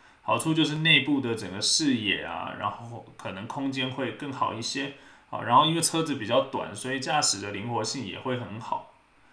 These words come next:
那除了特斯拉自己给自己的车设计电动车的专属平台以外啊，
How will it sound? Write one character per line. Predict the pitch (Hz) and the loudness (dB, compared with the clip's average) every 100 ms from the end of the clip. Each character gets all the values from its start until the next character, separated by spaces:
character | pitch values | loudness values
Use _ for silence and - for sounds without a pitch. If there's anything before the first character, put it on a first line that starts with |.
| - _ _ - | -20 _ _ 0
那 | 208 190 180 | 4 6 4
除 | 165 - 156 175 | 4 4 6 6
了 | 180 | 6
特 | - 196 | 6 6
斯 | - | 6
拉 | 180 180 | 6 4
自 | 175 190 | 4 4
己 | - 113 | 4 2
给 | 107 104 | 0 2
自 | 160 | 4
己 | 131 | 2
的 | 110 | 2
车 | - 139 135 | 0 0 2
设 | 147 131 | 2 2
计 | 123 131 117 | 2 2 2
电 | - 165 135 | 4 4 4
动 | 139 127 | 0 0
车 | 135 | -2
的 | 123 | -2
专 | 110 131 | -2 -4
属 | 131 98 | -4 -6
平 | - - 92 117 | -8 -10 -8 -8
台 | 120 95 95 | -2 -2 -2
以 | 92 | -2
外 | 92 104 | 4 4
啊， | 90 85 | 4 -4